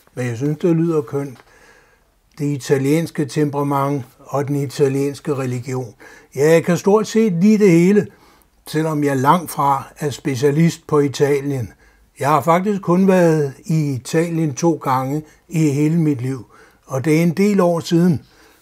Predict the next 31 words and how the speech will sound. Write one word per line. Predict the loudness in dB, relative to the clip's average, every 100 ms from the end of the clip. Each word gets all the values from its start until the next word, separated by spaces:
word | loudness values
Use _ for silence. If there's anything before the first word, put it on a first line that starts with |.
| _ _
så | -8 -4
derfor | 0 0 2 0
synes | 0 0 4
jeg, | 6
at | 6
jeg | 4
skulle | 4 4 4
ind |
og | 2
se | 0 2
nogle | 2 2 0
film | 2 4 4 4
her | 4 4 0 -6 -20 0
i | 4 4
den | 4 2 2 -4 _ _
italienske | -4 0 2 4 4 4 0 0 0 0
filmfestival. | 0 0 2 -2 -2 -2 -4 -6 -6 -6 -10 -14 -20 -20 -20 -20 -20 -20 -6
Og | 0
jeg | 2
så | 8 8
tre | 6 4 6 6
film. | 4 4 2 -4 -20 -20 -20 -20 _ -6
Der |
er | 0
bevist | 2 4 2 0 0
otte | 4 6 4
film. | 2 0 0
Jeg | -6 0
så | 0 0
kun | 0 0 -2
tre. | -4 -2 -2 -4